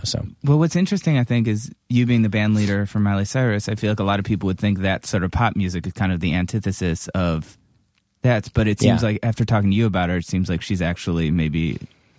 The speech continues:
Speaker 2: different than people might
Speaker 1: She,
Speaker 2: think.
Speaker 1: she totally is. And, you know, I think, you know, go, Google any sort of live performance that we've done, um, you know, especially, like, the backyard sessions is really cool. It's all acoustic stuff. Uh,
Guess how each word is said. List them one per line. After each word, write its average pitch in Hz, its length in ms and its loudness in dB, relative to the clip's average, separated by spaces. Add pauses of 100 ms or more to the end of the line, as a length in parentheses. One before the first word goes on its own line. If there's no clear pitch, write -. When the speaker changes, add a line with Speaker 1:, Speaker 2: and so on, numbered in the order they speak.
(260)
Speaker 2:
different 95 260 0
than 90 100 0
people 87 200 -4
might 82 160 0
Speaker 1:
She, - 120 -2
Speaker 2:
think. 73 280 -2
Speaker 1:
she 135 180 2
totally 117 400 4
is. 98 380 2
And, 107 180 4
you 110 80 6
know, 104 160 4
I 98 80 2
think, 110 240 0
you 107 140 0
know, 98 160 4
go, 120 300 4 (120)
Google 135 500 0
any 120 520 2
sort 110 260 0
of 92 140 -2
live 98 320 2
performance 95 800 -2 (420)
that 101 220 2
we've 92 200 2
done, 87 460 2 (340)
um, 87 680 2 (560)
you 113 80 2
know, 95 80 2
especially, 113 380 0
like, 95 100 -4
the - 80 -4
backyard 95 500 0
sessions 95 400 0
is 90 140 0
really 92 160 2
cool. 95 300 2
It's 95 100 -2
all 87 140 0
acoustic 95 440 -2
stuff. 90 380 0 (320)
Uh, 104 200 0